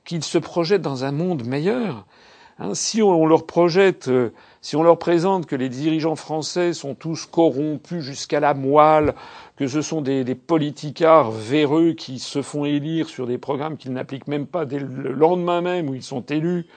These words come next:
euh, si on ne, si on leur fait penser que, euh, que tous les, que, que la seule finalité de la vie, c'est de gagner de plus en plus de fric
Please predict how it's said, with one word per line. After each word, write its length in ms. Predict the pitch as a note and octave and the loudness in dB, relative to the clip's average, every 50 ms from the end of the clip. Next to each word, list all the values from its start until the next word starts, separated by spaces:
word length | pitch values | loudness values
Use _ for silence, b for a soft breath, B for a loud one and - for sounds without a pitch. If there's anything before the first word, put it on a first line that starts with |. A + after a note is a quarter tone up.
| B B B B B B B B | B B B B B B B B
euh, 220 | C#3+ D3+ D#3 D3+ C#3+ | 2 2 2 2 0
si 240 | - - - G#3 | -2 -4 -2 0
on 120 | G3+ F#3 F3+ | 0 0 0
ne, 260 | E3+ D#3+ D#3 D3+ D3 | 0 0 -2 -2 -4
si 160 | D3+ - F3 | -6 -4 -2
on 60 | E3+ | -2
leur 140 | E3+ E3+ E3 | 0 0 0
fait 180 | - - F3+ F3 | 0 2 0 0
penser 480 | - F3 E3+ F3 - - - G3 F#3 | 0 0 -4 -4 -4 -2 -2 -2 0
que, 260 | - - D#3 D3+ C#3+ C3+ B B B B B B B | 0 0 0 2 0 0 B B B B B B B
euh, 640 | - C3+ C#3+ C#3+ C3+ C#3+ C#3+ D3 C#3+ - D3+ D#3+ D3+ - - | -4 -2 0 0 0 0 0 -2 -2 -4 -4 -6 -8 -10 -6
que 80 | - E3 | -4 -4
tous 200 | D3+ - - F3+ | -4 -4 -2 0
les, 260 | E3+ D#3+ D#3 D3+ D3 | 2 4 4 2 2
que, 120 | D3 - C#3+ | -2 -4 -6
que 200 | B2+ B2+ - C3+ | -6 -4 -4 -6
la 280 | C3 - C3+ C3+ C#3 | -6 -4 -4 -4 -4
seule 400 | C#3 - - - - G3+ G3 F#3 | -4 -6 -4 2 6 6 8 6
finalité 640 | - - - G3 G3+ F#3+ F3 F3 F3 D#3 - F#3 E3+ | 6 -2 -4 -2 0 0 0 0 -2 -2 -2 -2 0
de 80 | D3+ | 2
la 140 | D#3 D#3+ E3 | 2 2 2
vie, 300 | D#3+ D3+ E3 F#3 F#3 E3+ | 2 0 -6 -8 -8 -10
c'est 180 | - - C#3 B2+ | -10 -10 -8 -6
de 100 | B2+ C#3+ | -6 -4
gagner 280 | C#3+ D3 D3 E3 E3+ | -4 -4 -4 -4 -4
de 80 | D3 C3+ | -6 -6
plus 260 | - - D#3 F3 D#3 | -6 -6 -8 -6 -4
en 80 | D#3 D3 | -4 -6
plus 360 | - - F#3 F3+ D3+ C3 A2+ | -6 -8 -8 -8 -8 -8 -8
de 180 | G#2 C#3+ D3 D3 | -8 -8 -8 -8
fric 640 | - - - - - F3 F3+ F3+ E3+ - - - | -8 -10 -14 -10 -6 -6 -6 -6 -6 -8 -12 -16